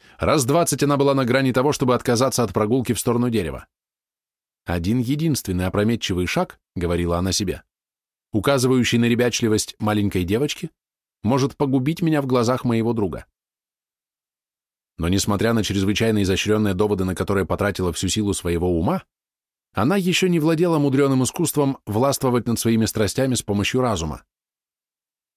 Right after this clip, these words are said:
Любовь, которой бедная девушка была невольно охвачена, исказила смысл всех ее умствований и слишком скоро побудила ее в поисках счастья направиться к роковому дереву.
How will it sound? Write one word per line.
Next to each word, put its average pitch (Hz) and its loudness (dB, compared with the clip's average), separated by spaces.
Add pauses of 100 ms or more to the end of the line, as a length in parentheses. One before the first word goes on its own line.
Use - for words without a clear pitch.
Любовь, 98 0
которой 92 2
бедная 95 0
девушка 101 0
была 92 0
невольно 90 0
охвачена, 92 -4 (360)
исказила 151 2
смысл 147 0
всех 139 -2
ее 120 2
умствований 151 0 (320)
и 110 2
слишком 202 2
скоро 185 0
побудила 151 2
ее 127 2
в - -6
поисках 123 2
счастья 165 -2 (360)
направиться 143 0
к - -6
роковому 110 0
дереву. 90 -2